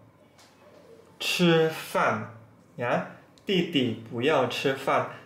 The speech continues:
Adik laki-laki tidak mau makan. Ya, dan kalian juga bisa tambahin te di depan sini. Adik laki-lakinya siapa? Kalian bisa pakai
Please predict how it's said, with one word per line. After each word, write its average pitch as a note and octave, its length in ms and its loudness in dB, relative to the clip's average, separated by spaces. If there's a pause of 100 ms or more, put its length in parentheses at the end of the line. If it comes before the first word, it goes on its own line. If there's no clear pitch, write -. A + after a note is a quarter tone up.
(100)
Adik C3 180 0
laki-laki B2 540 2
tidak C#3 340 0
mau C#3+ 320 2
makan. A#2 560 -6 (400)
Ya, E3 320 -2 (320)
dan B3 160 4
kalian B3 400 4
juga A3+ 160 4
bisa G3 320 2
tambahin G3 720 2
te A#3 160 4
di D#3 80 6
depan D3+ 300 2
sini. D3+ 420 -2 (320)
Adik F#3 320 4
laki-lakinya F#3 320 2
siapa? G#3 800 2
Kalian E3+ 160 0
bisa C#3+ 240 -2
pakai F3+ 560 -2